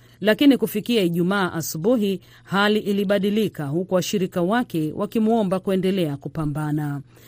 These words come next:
Ramaphosa amekuwa akikabiliwa na shutuma kali tangu mwezi Juni, wakati mkuu wa zamani wa idara ya ujasusi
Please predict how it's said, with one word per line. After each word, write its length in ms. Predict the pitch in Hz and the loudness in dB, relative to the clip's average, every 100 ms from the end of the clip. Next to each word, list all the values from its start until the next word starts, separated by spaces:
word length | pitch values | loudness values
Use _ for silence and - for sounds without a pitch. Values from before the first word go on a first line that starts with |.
| - - | -20 -10
Ramaphosa 640 | 160 190 214 - 240 233 233 | -2 2 2 4 2 4 2
amekuwa 360 | 220 - 240 | 0 2 2
akikabiliwa 720 | 220 226 220 196 214 247 247 226 | 2 0 0 0 2 2 4 2
na 120 | 202 | 0
shutuma 460 | - 220 170 143 | -4 -6 -4 -6
kali 480 | 139 196 202 202 196 - - - | -4 -2 0 0 -4 -8 -20 -16
tangu 360 | - 190 214 214 | -2 0 2 2
mwezi 300 | 214 185 208 | 2 0 0
Juni, 480 | 190 214 151 139 135 | 2 2 2 -2 -4
wakati 540 | 147 151 208 202 190 208 | -8 -4 -2 -2 0 -2
mkuu 240 | 190 277 | 0 0
wa 100 | 214 | 0
zamani 560 | 143 175 185 202 208 208 | 0 0 0 0 0 0
wa 140 | 160 | -2
idara 540 | 151 156 180 190 196 | -2 0 2 2 2
ya 140 | 180 175 | 0 0
ujasusi 720 | 175 156 - 240 240 220 208 | -2 -2 -2 -2 -2 -4 -6